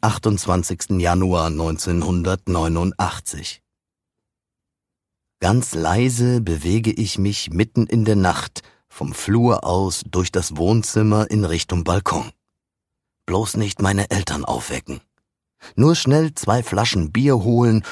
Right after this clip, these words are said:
und wieder raus aus der Wohnung. Auf dem Rückweg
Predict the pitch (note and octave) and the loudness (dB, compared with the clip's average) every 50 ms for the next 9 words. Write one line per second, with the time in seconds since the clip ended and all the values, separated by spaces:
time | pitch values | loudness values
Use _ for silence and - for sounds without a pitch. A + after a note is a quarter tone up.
0 | - - - - B2 A2+ A#2+ C3+ B2 C3 B2 A#2+ G2 F#2+ F2+ D#2+ - - - C2 | -14 -10 -2 -2 -2 0 0 0 2 2 2 2 2 2 0 0 -2 -4 -4 -6
1 | - - E2+ E2+ D2 E2 F2+ G2+ E2+ D2+ D#2 D2 - _ _ _ _ _ _ _ | -4 -2 -2 -2 0 0 0 0 0 0 -4 -6 -10 _ _ _ _ _ _ _
2 | _ _ _ _ _ _ _ _ _ _ _ _ _ _ _ A#2 A2+ - C#3 C3+ | _ _ _ _ _ _ _ _ _ _ _ _ _ _ _ 0 2 4 4 4
3 | B2 A#2 F3+ - - - E2+ D2 C#2+ - | 6 6 4 4 2 -2 -4 -4 -4 -8